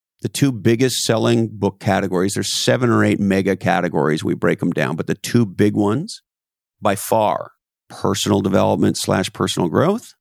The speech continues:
personal finance. Guess what they're not? Autobiographies. In general, autobiographies don't sell, and books about you slash me sell. Well, what is that telling us?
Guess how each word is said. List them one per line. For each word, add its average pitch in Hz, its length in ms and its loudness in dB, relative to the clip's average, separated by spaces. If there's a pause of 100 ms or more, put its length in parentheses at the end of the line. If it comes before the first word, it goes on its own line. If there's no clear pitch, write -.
(200)
personal 104 400 -2
finance. - 600 -6 (300)
Guess 160 200 0
what 202 120 -2
they're 143 100 0
not? 131 400 0 (340)
Autobiographies. 131 1300 0 (240)
In 170 240 4
general, 190 640 0 (380)
autobiographies 143 1040 0
don't 123 300 2
sell, 127 500 0 (340)
and 139 400 2 (340)
books - 540 -2
about 123 500 0
you 151 760 2 (340)
slash 107 360 -2
me 160 520 2 (640)
sell. 196 580 -2 (300)
Well, 175 160 4
what 226 140 2
is 254 100 -2
that 214 160 0
telling 285 400 2
us? - 340 -6